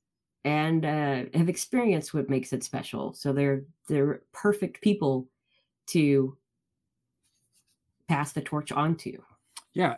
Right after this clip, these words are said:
Speaker 2: they grew up in it. I mean, and, and they, and they, they fell in love with it. Um, they're not just the, <laughs> they're not just the offspring that are like, "Yeah, we can't wait till Dad passes this over so we can sell it."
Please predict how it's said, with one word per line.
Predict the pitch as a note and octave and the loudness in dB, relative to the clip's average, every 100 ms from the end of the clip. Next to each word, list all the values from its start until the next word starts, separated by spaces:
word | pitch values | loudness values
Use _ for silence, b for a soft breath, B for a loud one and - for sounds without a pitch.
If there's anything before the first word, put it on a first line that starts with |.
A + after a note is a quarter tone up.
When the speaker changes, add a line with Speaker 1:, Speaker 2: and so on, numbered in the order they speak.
| _ | _
Speaker 2:
they | E3 D3+ | 0 2
grew | B2+ F#3+ | 4 4
up | G3 | 4
in | F#3 | 2
it. | F#3 - | 0 0
I | |
mean, | D3+ C#3+ D3+ | 4 4 6
and, | C#3+ C3+ C#3 | 6 4 4
and | C#3 C3 | 4 4
they, | B2+ B2+ C#3 | 4 2 2
and | B2+ | 2
they, | B2+ B2+ | 4 4
they | B2 C3 B2 | 2 2 2
fell | D3+ D3+ | 4 4
in | B2+ | 4
love | B2+ D3+ | 2 2
with | B2+ B2 | 0 -2
it. | A2+ A2+ _ _ _ _ | -4 -6 _ _ _ _
Um, | C3 A#2+ A#2+ A#2 A2 A2+ A#2+ - - | -6 -4 -4 -6 -10 -12 -16 -20 -10
they're | D#3 C#3+ C#3 C#3 | 0 4 6 6
not | C#3+ D3 | 4 2
just | - C#3 - - | 2 2 2 -4
the, | C#3+ - G#2+ - | -6 -6 -10 -14
<laughs> | _ - | _ -2
they're | C3+ | 2
not | C#3+ C#3+ | 2 2
just | D#3 - | 0 4
the | C3 | 4
offspring | B2+ B2+ - C3 B2+ | 4 2 0 2 2
that | A#2+ | 2
are | A#2 | 2
like, | A#2 A2+ A2 A2 b b b - | 2 2 0 -4 b b b -4
"Yeah, | B2+ B2+ | 0 2
we | B2 | 0
can't | A#2+ B2 A#2+ | 2 0 2
wait | A#2+ A#2+ | -2 0
till | A#2 A2+ G#2+ - - | -2 -4 -6 -10 -4
Dad | A#2 A#2 | -2 -2
passes | A#2 A2 | -2 -4
this | A#2+ G#2+ | -4 -2
over | A#2+ A2 | -2 -2
so | G#2 | -2
we | A2 | -2
can | G#2+ | -2
sell | G2 - G#2+ | -4 -2 -2
it." | F2+ | -4